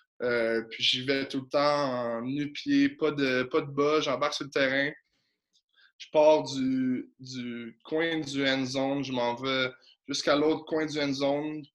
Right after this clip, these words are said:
Je marche sur le terrain, je feel un peu le, le terrain. Je, ça me permet, en écoutant de la musique, ça me rentre dans, dans un, dans un mindset. Euh, je marche un petit peu.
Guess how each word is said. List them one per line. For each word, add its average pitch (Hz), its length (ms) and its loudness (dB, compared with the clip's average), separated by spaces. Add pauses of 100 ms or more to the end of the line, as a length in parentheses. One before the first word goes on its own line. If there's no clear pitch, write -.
Je 131 140 -10
marche 147 260 2
sur 151 100 -4
le 139 40 -8
terrain, 143 400 2
je 131 140 -2
feel 151 400 -4
un 139 200 0
peu 139 220 0
le, 120 300 0
le 120 160 -2
terrain. 127 560 0
Je, 120 320 -6 (560)
ça - 180 -2
me 127 80 -6
permet, 135 220 2
en 143 100 2
écoutant 143 280 -2
de 147 60 -4
la 143 120 4
musique, 135 540 -2
ça 139 140 0
me 131 100 -2
rentre 139 240 -2
dans, 127 420 0
dans 123 420 -4
un, 117 260 -4 (440)
dans 131 180 -2
un 143 100 4
mindset. 147 760 6 (180)
Euh, 135 220 0
je 131 120 -4
marche 143 300 2
un 139 160 -2
petit - 220 -8
peu. 147 480 -2